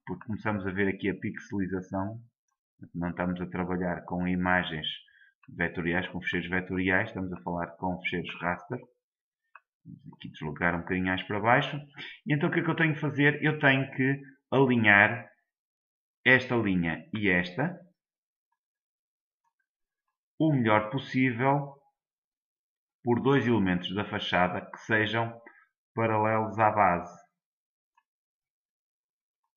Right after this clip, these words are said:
O de lá de cima já estava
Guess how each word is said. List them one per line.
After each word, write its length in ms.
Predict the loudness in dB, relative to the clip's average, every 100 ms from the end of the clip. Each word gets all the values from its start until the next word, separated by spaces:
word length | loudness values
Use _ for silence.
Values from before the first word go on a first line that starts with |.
| _ _ _ _ _ _ -20 _
O 120 | -12 -4
de 60 |
lá 140 | -2 -2
de 140 | -4
cima 280 | -8 -6 -6
já 140 | -6
estava 680 | -8 -2 0 0 -2 -4 -8